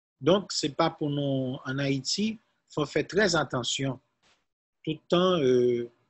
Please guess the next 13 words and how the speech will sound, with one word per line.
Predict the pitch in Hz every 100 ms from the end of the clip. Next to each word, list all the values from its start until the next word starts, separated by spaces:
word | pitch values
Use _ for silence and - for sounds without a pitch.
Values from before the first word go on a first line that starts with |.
| _ _ -
euh, | - 117 120 120
son | - 135
peyi | 135 147 131
ki | 120 131
pov, | - 208 254 240 156 127 _ _ _ _ -
son | - 147 135
peyi | 156 139 139 135
ki | - 123
gen, | 123 127 123
pa | - 127
gen | 127 131
twòp | 131 120 -
resous, | 127 127 - 247 269 - -